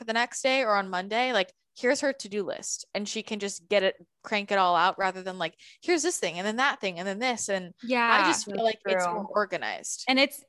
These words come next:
Speaker 2: yeah, it's nice for me 'cause it doesn't, like, interrupt my flow. 'Cause if I can crank out stuff in the morning before Christina's done,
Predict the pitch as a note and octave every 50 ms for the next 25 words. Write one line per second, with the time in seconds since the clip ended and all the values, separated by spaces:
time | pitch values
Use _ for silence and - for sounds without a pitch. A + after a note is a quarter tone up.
0 | _ - G#3+ C4+ B3+ A#3+ B3 - B3 C4 C4+ C4+ - C4 A3+ A#3 B3 A#3 G#3+ F3+
1 | F3 - A3+ G#3 G#3 F#3+ F#3+ G3 - - - G3 G3 F#3+ F#3 - - G#3 E3+ F3
2 | - - - F3 C#3+ A#2+ - - A3 F3+ G3+ F#3 G3+ G#3 A3 A3 G3+ - G#3+ G3+
3 | F#3+ F#3 G3+ F3+ E3 - - F3+ F#3 - F#3+ F#3 F3 F3 D#3 D3+ E3 F#3+ G#3 F#3+
4 | F#3+ - - D3 - - F3+ - - D#3 C3 D#3+ E3 E3 D#3+ E3 - - C3+ D3+
5 | D#3 E3 F#3 G#3+